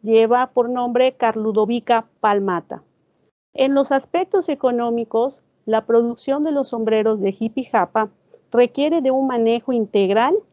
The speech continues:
en materia administrativa y fiscal.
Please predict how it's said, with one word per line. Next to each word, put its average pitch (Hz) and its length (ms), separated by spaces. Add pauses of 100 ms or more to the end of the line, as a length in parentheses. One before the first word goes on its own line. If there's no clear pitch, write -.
(140)
en 220 200
materia 233 440
administrativa 220 1000 (160)
y 208 140
fiscal. 190 540